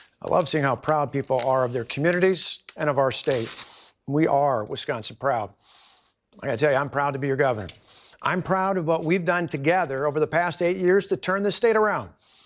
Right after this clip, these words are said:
Remember back eight years ago, this state was suffering. It was a mess. We had double-digit tax increases, billion-dollar budget deficits,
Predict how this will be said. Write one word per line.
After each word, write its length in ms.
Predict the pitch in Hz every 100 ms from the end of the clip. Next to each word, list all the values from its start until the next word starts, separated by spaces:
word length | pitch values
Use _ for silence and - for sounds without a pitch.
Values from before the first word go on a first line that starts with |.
| - - _ -
Remember 200 | 52 -
back 260 | 175 180 175
eight 160 | 175
years 300 | 175 170 175
ago, 360 | 170 185 190 - 165
this 160 | 156 160
state 240 | - 180
was 120 | 156
suffering. 480 | - 160 156 104 78 _ _ -
It 40 |
was 140 | 185 170
a 40 |
mess. 560 | 165 180 117 - - -
We 80 | 143
had 100 | 135
double-digit 500 | 165 165 160 156 156
tax 300 | 156 151 147
increases, 480 | 123 117 - - - _ - 120
billion-dollar 840 | 165 185 190 180 165 160 160 151
budget 360 | 127 143 127 -
deficits, 560 | 127 113 - 107 -